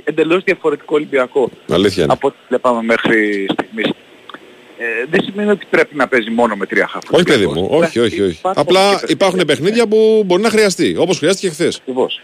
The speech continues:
Speaker 1: ακριβώς. Και το πέτυχε, το εφάρμοσε με τεράστια επιτυχία ο Ισπανός χθες αυτό. Με τα τρία χαφ, ε,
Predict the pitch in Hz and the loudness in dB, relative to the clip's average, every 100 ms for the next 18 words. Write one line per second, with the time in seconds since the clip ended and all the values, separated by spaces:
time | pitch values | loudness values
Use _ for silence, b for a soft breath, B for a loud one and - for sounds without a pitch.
0 | _ 156 165 143 92 - _ _ _ _ | _ -4 -2 -2 -2 -4 _ _ _ _
1 | _ - 165 - 151 - 202 - 220 208 | _ -12 -8 -2 0 0 -2 -2 0 2
2 | 202 202 196 190 180 175 151 160 147 202 | 4 2 0 -2 -4 -8 -10 -4 -2 -2
3 | 208 196 202 - 185 202 156 - 82 101 | -4 -6 -6 -2 0 0 -2 -2 -8 -8
4 | 90 78 78 90 - 85 80 - - 80 | -4 -2 -4 -6 -8 -8 -8 -10 -6 -4
5 | 92 - 85 - B B B B - - | -4 -2 -4 -4 B B B B -20 -6
6 | - 107 110 - 110 98 - 117 139 | -2 0 0 2 2 2 2 0 0